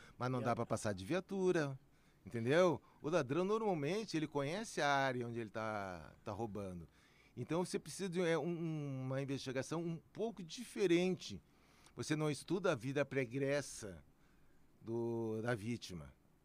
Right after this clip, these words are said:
Speaker 1: O homicídio, normalmente,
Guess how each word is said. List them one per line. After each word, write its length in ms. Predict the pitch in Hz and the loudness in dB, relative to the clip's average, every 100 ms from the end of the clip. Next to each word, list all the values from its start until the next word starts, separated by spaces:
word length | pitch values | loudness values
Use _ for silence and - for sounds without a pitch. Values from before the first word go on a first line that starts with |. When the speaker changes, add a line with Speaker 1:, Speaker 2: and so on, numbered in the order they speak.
| _ _ _ _ _ _ - | _ _ _ _ _ _ -8
Speaker 1:
O 140 | 123 | -4
homicídio, 480 | 123 143 - 139 156 | -2 -4 -2 -2 0
normalmente, 1080 | 147 165 185 170 135 120 131 165 - 240 | 0 0 0 0 0 0 0 -2 -6 -10